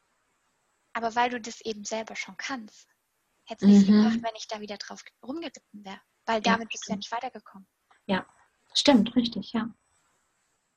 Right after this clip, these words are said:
Speaker 1: Dann gib dir das jetzt selber, weil anscheinend brauchst
Speaker 2: Mhm.
Speaker 1: du's ja, also anscheinend hilft's dir ja.
Speaker 2: Ja.
Speaker 1: Gib's dir selber.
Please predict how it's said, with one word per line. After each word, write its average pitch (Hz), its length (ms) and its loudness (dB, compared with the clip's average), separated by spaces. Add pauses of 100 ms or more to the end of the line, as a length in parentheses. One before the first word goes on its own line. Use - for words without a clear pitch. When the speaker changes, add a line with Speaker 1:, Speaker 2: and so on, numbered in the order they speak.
(1300)
Speaker 1:
Dann 233 160 -8
gib 285 180 -8
dir 269 140 -4
das 233 220 -6
jetzt 220 180 -14
selber, 220 400 -6
weil 220 240 0
anscheinend 240 320 -8
brauchst 208 320 -4
Speaker 2:
Mhm. 254 60 -2
Speaker 1:
du's 247 40 -4
ja, 220 100 -20 (180)
also 220 300 -8
anscheinend 226 440 -10 (1080)
hilft's 320 360 -4
dir 214 140 -10
ja. 208 220 -16 (560)
Speaker 2:
Ja. 226 320 6
Speaker 1:
Gib's - 200 -20
dir 220 100 -18
selber. 208 400 -20